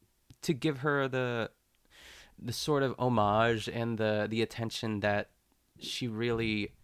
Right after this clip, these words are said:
she is the first Puerto Rican actress to al-, also win an Oscar, too. The, it's, like, the,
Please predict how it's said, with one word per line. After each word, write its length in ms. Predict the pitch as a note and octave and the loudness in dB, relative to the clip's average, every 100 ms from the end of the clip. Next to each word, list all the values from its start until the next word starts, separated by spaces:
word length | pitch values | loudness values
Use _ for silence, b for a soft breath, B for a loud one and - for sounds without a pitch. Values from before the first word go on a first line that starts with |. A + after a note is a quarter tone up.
| b b b b - | b b b b -6
she 240 | - F#3 | 0 4
is 140 | E3+ G3+ | 4 4
the 80 | F#3+ | 2
first 240 | E3 D3 | 2 0
Puerto 180 | D#3+ C#3 | 2 2
Rican 260 | C3+ A#2+ | 2 0
actress 420 | A2 A2+ B2+ A#2 - | 0 0 -2 -4 -4
to 180 | A2+ | -4
al-, 140 | A2 A2+ | 0 0
also 280 | - A#2 A#2+ | 0 -2 0
win 160 | G#2+ | 0
an 100 | G2+ - | -2 0
Oscar, 340 | G#2+ - G2+ | -2 0 -4
too. 280 | - G2+ F#2+ | -4 -4 -2
The, 120 | G2+ | -2
it's, 160 | G#2 - | -4 -4
like, 200 | G#2 - | -4 -4
the, 280 | G#2 G#2+ | -4 -4